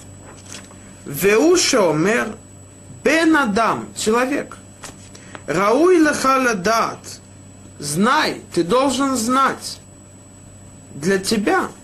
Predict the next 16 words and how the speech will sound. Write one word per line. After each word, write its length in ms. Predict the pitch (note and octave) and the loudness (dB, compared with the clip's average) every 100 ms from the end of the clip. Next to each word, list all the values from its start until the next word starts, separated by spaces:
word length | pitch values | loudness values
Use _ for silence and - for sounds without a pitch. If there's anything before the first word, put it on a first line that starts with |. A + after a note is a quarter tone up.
| - - - - - - | -20 -20 -20 -20 -10 -2
«Ки 80 | |
асоне 760 | A3 A3+ A3 A3+ G#3+ A3+ E4+ F#4 | 0 0 0 2 2 2 2 2
агадол 480 | B3+ B3 G#3 C#4+ D#4 | 0 0 2 0 0
шееш 460 | - A#3 B3 D4+ C#4+ | 0 0 0 -2 -2
леха 300 | C4 B3 A3 | -2 0 0
баолам», 760 | F#3 F#3 F3 F#3 D#4 G3 - - - - - - - | 2 2 2 2 2 0 -4 -16 -20 -20 -20 -20 -12
самый 480 | - A#3+ C#4+ D#4+ D4+ | -4 0 2 2 2
большой 480 | A3 A3 - B3+ B3 | 0 0 0 0 0
ненавистник 1300 | A3+ B3 D4 D4+ B3+ G#3+ - - - D3+ C3 B2+ | -2 -2 -2 -2 -2 -2 -4 -10 -12 -8 -6 -8
твой, 440 | - B2+ B2 G#2+ G#2 - - - - | -10 -2 -2 -2 -6 -18 -20 -16 -8
который 440 | D3+ G#3+ A3 G3+ | -4 0 2 2
есть 280 | G#3+ G#3+ F3 | 2 0 0
в 60 | |
мире, 480 | F3+ G3+ C#4+ E4 G#3+ - - - | 0 0 0 0 -2 -8 -20 -8
у 120 | - A3 | -2 2
Йецер 520 | A#3 G#3 - A3 | 0 0 -2 -2